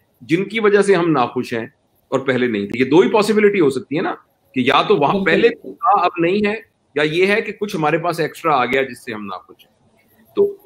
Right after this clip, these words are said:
Speaker 1: इन चीजों को अगर हम गौर करें, तो एक बात तो बिल्कुल तय है कि जितनी मिट्टी हमारी, हमारी जो body है ना जी, हमारी body को हम चार, हमारी इस बॉडी नहीं, हमारा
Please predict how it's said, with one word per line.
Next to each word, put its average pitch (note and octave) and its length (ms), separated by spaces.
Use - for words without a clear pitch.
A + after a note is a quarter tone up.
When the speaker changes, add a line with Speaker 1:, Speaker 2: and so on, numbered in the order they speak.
Speaker 1:
इन B3 120
चीजों G3+ 340
को G3+ 140
अगर F#3 120
हम F3+ 120
गौर B2+ 300
करें, D#3 340
तो - 140
एक D#3+ 420
बात C3+ 360
तो C#3 60
बिल्कुल D3+ 800
तय A#2 260
है G2 320
कि E3+ 80
जितनी G3+ 540
मिट्टी D#3 480
हमारी, D3+ 260
हमारी C#3 340
जो D3+ 120
body B2 280
है C3+ 60
ना C#3 80
जी, - 180
हमारी D#3+ 340
body C3+ 400
को E3 360
हम D#3+ 240
चार, D#3 480
हमारी D3 220
इस C3+ 100
बॉडी C#3+ 220
नहीं, D3+ 160
हमारा D#3 500